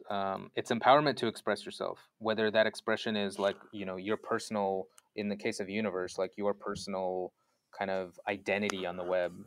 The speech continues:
and, and how you want to be perceived, uh, and what you want to say about yourself, uh,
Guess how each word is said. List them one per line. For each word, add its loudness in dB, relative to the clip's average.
and, -6
and -6
how 2
you -6
want -4
to -16
be -10
perceived, -10
uh, -8
and -8
what -2
you -8
want -6
to -8
say -4
about -4
yourself, -4
uh, 4